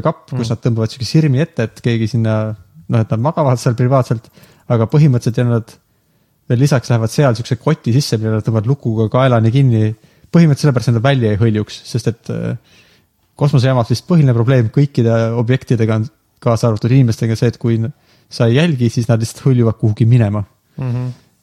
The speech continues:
Speaker 1: Et, äh, neil on vist seinad seda siukest, äh, krõpsusid täis, et kui on vaja midagi käest ära panna, siis sa paned seina külge, sest et kui sa selle lihtsalt lahti lased, siis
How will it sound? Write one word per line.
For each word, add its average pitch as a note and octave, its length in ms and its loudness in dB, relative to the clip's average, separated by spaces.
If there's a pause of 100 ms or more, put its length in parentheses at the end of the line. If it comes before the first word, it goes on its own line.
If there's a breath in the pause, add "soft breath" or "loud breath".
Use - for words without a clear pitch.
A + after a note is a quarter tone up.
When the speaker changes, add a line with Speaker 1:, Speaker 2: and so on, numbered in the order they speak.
(140)
Speaker 1:
Et, A#2 220 -8
äh, G#2+ 200 -6
neil B2 220 0
on A#2 80 -2
vist - 320 -8 (100)
seinad C3 400 2 (160)
seda A2 320 -2
siukest, A2+ 360 -10
äh, A#2 340 -8 (280)
krõpsusid A#2+ 600 -2
täis, C3 320 0
et A#2+ 320 -4
kui A#2+ 120 -2
on A2+ 100 2
vaja A2+ 120 2
midagi A2+ 340 0 (500 soft breath)
käest C#3 260 0
ära C3+ 120 0
panna, A2+ 220 -2
siis G#2+ 140 -4
sa A2+ 80 -6
paned A2+ 200 -4
seina B2 260 -2
külge, A#2 280 0
sest - 200 -8
et A2+ 120 -8
kui A#2+ 120 -4
sa A#2 120 -2
selle A2+ 240 -2
lihtsalt E3 300 -2
lahti C3 200 -4
lased, A#2+ 240 -2
siis - 220 -4